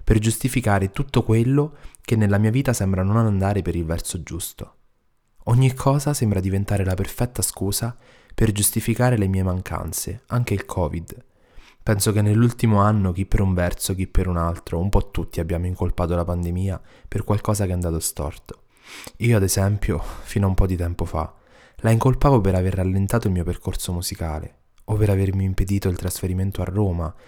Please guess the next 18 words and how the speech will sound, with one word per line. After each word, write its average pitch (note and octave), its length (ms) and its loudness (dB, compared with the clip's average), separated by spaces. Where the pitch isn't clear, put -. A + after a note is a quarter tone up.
a - 100 -10
fare - 280 -4
il E2+ 80 -10
corso - 320 -4
di F2+ 100 -2
laurea E2+ 240 -2
dei E2 100 -4
miei E2 140 -6
sogni, D2+ 500 -6
ma C3 120 2
anche D3+ 300 2
per A2 100 2
avermi G2 300 2
impedito A2+ 400 2
di F2+ 100 -2
incontrare G2 460 0
amici A2 300 0
che, F2 260 -4